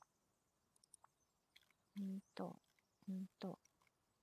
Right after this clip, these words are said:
これ作る。これ作る。これ作る。ドア、ドア、ドア。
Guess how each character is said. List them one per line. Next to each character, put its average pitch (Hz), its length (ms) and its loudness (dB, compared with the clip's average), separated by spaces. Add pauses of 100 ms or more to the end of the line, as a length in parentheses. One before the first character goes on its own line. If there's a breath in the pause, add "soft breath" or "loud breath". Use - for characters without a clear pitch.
(480)
こ - 60 -2
れ 196 260 4
作 - 240 0
る。 170 300 6 (680)
こ - 160 -4
れ 175 240 2
作 - 260 -2
る。 170 240 2 (1200)
こ - 140 0
れ 180 240 6
作 - 240 2
る。 185 240 4 (3000)
ド 175 180 4
ア、 175 120 6
ド 175 200 4
ア、 175 120 6
ド 165 180 4
ア。 175 160 2